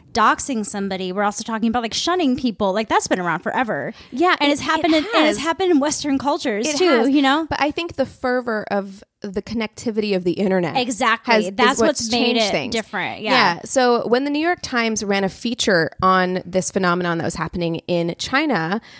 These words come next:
Speaker 2: um, one commenter wrote, "I am surprised by the intensity of the searches, and I think this is an Eastern trait. Most people in the West can't be bothered. We're too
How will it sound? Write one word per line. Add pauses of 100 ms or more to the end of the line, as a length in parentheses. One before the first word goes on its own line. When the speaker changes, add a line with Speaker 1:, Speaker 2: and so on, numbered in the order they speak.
(140)
Speaker 2:
um,
one
commenter
wrote,
"I
am
surprised
by
the
intensity
of
the
searches, (240)
and
I
think
this
is
an (100)
Eastern
trait. (300)
Most
people
in
the
West
can't
be
bothered.
We're
too